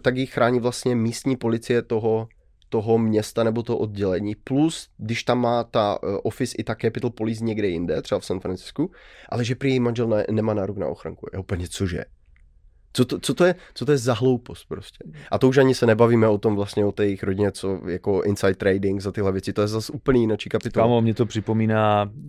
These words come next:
Speaker 2: když náckové v Německu zapálili Reichstag a
Speaker 1: Jo.
Speaker 2: po-, a honem rychle obvinili komunisty z toho nebo
Speaker 1: Jo.
Speaker 2: někoho, ale
Speaker 1: Jo.
Speaker 2: aby měli ještě větší podporu. Tohle, tohle
Speaker 1: No.
Speaker 2: připomíná podobný tyhle ty
Speaker 1: A
Speaker 2: akce,
Speaker 1: hlavně mě
Speaker 2: jako.
Speaker 1: to strašně sere,
Speaker 2: <clears throat>
Speaker 1: že to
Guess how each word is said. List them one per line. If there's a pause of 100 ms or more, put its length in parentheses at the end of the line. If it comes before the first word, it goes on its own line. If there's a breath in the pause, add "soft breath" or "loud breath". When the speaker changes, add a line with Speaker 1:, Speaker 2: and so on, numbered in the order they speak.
(160)
Speaker 2:
když
náckové
v
Německu
zapálili
Reichstag
a
Speaker 1:
Jo.
Speaker 2:
po-,
a
honem
rychle
obvinili
komunisty
z
toho
nebo
Speaker 1:
Jo.
Speaker 2:
někoho,
ale
Speaker 1:
Jo. (220 loud breath)
Speaker 2:
aby
měli
ještě
větší
podporu. (200 loud breath)
Tohle, (140)
tohle
Speaker 1:
No.
Speaker 2:
připomíná
podobný
tyhle
ty
Speaker 1:
A
Speaker 2:
akce,
Speaker 1:
hlavně
mě
Speaker 2:
jako.
Speaker 1:
to
strašně
sere, (180)
Speaker 2:
<clears throat>
Speaker 1:
že
to